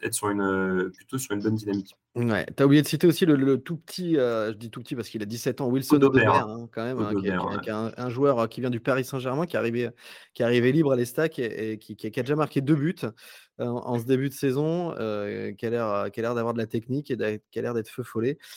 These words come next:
Speaker 2: Euh, et, euh, c'est, ça va être un des joueurs à, à, à, à regarder, en tout cas, pour le Racing Club de Lens. Deux victoires, un nul sur les trois derniers matchs, quatre buts marqués à Monaco, un nul solide face à Rennes. Euh, Greg, cette équipe troyenne, elle va venir à Lens,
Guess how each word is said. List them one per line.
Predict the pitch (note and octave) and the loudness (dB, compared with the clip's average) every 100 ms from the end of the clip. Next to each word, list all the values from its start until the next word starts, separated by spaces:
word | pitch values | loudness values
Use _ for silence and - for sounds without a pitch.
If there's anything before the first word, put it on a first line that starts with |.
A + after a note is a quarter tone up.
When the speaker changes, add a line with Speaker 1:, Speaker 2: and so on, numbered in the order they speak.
| - - | -20 -10
Speaker 2:
Euh, | G#2+ G2 F#2 F2+ E2+ - - | -6 -4 -4 -6 -8 -12 -14
et, | G2 G2+ G2 | -6 -4 -2
euh, | F2+ E2 E2+ | -4 -6 -8
c'est, | - G2 | -8 -8
ça | - - - G2+ | -10 -16 -4 -2
va | |
être | G#2 A2+ | -2 -2
un | |
des | A2 | 0
joueurs | A#2 G#2+ | 2 2
à, | G2+ G2+ G2+ _ - _ - | 2 0 -6 _ -20 _ -6
à, | G2+ F#2 - - - | -4 -4 -6 -8 -10
à, | G1+ - _ _ _ - - _ _ | -12 -12 _ _ _ -20 -20 _ _
à | G2 | -10
regarder, | F#2+ A#2 B2+ B2 | -2 4 4 6
en | G#2+ | 4
tout | G2+ G2 | 0 -2
cas, | G#2+ | -4
pour | - G#2 | 0 2
le | G2 | 4
Racing | G2 - G2+ | 2 -2 -4
Club | G2+ | -2
de | G2+ | 2
Lens. | B2+ C3 | 2 4
Deux | C3 | 4
victoires, | D3+ E3+ F3+ F#3 F#3+ E3+ D3+ | 4 4 6 6 6 2 4
un | D#3+ | 4
nul | F#3 | 4
sur | F3 | 2
les | D#3 | 0
trois | - | 0
derniers | D#3 D#3 D#3+ | 0 0 -2
matchs, | F#3 - | -4 -2
quatre | E3+ | -2
buts | D#3+ | 0
marqués | F3+ E3 - | 0 0 0
à | E3+ | 2
Monaco, | E3 E3 E3 G#3+ G3+ | 2 0 0 0 0
un | |
nul | D#3+ E3 | 0 -2
solide | - E3+ - | -2 -6 -6
face | D#3 - | -8 -6
à | C#3 | -2
Rennes. | F3 G#3+ C#3+ - - - - | -2 -2 -8 -14 -20 -14 -2
Euh, | B2 | 0
Greg, | B2 E3 F#3+ D3+ | 2 2 2 0
cette | - C3+ | -2 -6
équipe | C#3+ D3+ | -6 -6
troyenne, | - D#3 D#3 G3 | -2 0 2 2
elle | D3 | 0
va | |
venir | C3+ C#3 C#3+ | -2 -6 -6
à | C3+ | -4
Lens, | C#3 F#3+ - | -4 -6 -8